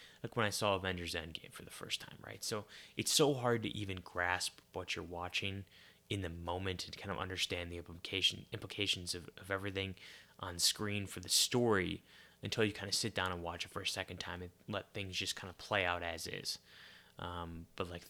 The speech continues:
certain things, like when Lando returns or when Lando's giving Poe the speech about, like, you know, "We were afraid too, right? But we did it together. Like, we,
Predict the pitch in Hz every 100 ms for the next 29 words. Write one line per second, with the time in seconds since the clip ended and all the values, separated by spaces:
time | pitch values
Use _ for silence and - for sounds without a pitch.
0 | - - 156 131 113 98 92 90 90 95
1 | 98 101 98 101 - 101 101 101 98 98
2 | - - - 92 90 85 85 85 82 92
3 | 82 85 - 104 95 87 - - - 92
4 | - 90 85 85 - 87 - - - -
5 | - - - 95 87 - - - 104 127
6 | 127 - 120 110 - 135 143 - 92 95
7 | 95 107 107 107 107 - 98 92 104 -
8 | - 104 107 107